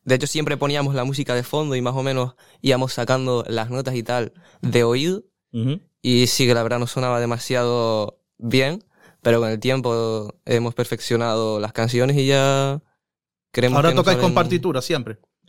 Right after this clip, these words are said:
Speaker 1: Sí, los músicos, por ejemplo, yo la trompeta, Juan el saxo, por ejemplo, Javier, que es el teclado, a lo mejor no, porque solo tiene, es el que hace los acordes y tal, y no es muy, o sea, no es necesario que mire una partitura,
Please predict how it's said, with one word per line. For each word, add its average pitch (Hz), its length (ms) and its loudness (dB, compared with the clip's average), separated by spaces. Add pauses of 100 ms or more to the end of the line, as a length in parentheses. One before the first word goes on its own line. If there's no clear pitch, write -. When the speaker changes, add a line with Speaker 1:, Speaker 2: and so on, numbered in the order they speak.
(580)
Speaker 1:
Sí, 185 540 -2
los 131 260 2 (360)
músicos, 143 300 2
por 143 120 2
ejemplo, 131 520 0 (120)
yo 139 320 2
la 123 80 0
trompeta, 123 480 -2
Juan 131 320 -2
el 123 100 -4
saxo, 139 520 -4 (500)
por 123 100 2
ejemplo, 120 380 4
Javier, 120 320 -2
que 127 80 -8
es 131 60 -4
el 127 60 -4
teclado, 127 480 -2 (220)
a 120 80 2
lo 113 60 4
mejor 117 180 2
no, 127 220 2
porque 113 160 -8
solo 120 200 -4
tiene, 110 360 -6 (100)
es 120 80 -2
el 120 80 -2
que 120 60 -2
hace 120 120 -4
los 110 120 -2
acordes 120 440 0
y 117 100 -4
tal, 120 180 0
y 113 60 2
no 117 100 4
es 120 80 -2
muy, 117 800 0 (280)
o - 140 -20
sea, 117 160 0
no 120 120 -2
es 123 60 -2
necesario 123 460 -2
que 113 140 -4
mire 113 140 -4
una 110 120 -4
partitura, 120 540 -6